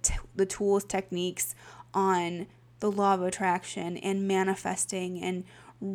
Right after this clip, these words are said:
you know, going for your dreams and doing big things, we still go through shit. <laughs> We still go through shit. And s-, uh, some, sometimes we get lucky enough that those people we look up to share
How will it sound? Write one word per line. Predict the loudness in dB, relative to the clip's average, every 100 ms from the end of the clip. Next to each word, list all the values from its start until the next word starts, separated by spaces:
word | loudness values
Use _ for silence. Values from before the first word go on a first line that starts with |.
| -6
you | 0 2
know, | 4 2 -4 -4
going | 2 4 2
for | 0 -2
your | 0 0
dreams | 0 -2 -2 -2
and | -4 0
doing | 2 4 4
big | 2 0
things, | -4 -4 -4 -6 -8 -12 -20 -20 -20 _ _ _ -8
we | -2 0
still | 0 -2 0 2 4 2 0 0
go | 2 4 2
through | 0 -2
shit. | 0 0 0 0 6 6
<laughs> | 6 -6 -6
We | 2 4
still | 4 4 4
go | 4 -2
through | -2 -4
shit. | -2 -4 -6 -12 -18 -20 -20 -8
And | -4 -2 -2 -4 -10 -16 -20 -18
s-, | -8 -2 -2 -2 -4 -6
uh, | -6 -10 -16 -8 -2
some, | 0 2 2 2 -2 -6
sometimes | -4 -2 -2 -2 -4 -4 -4 -6 -4
we | -2
get | -2
lucky | 0 0 0
enough | 0 0 0
that | -2 -2
those | 0 -2
people | -2 -4 -2
we | 0 0
look | 2
up | 0 0
to | -2 0 0
share | 0 0 0 2 0 0 -2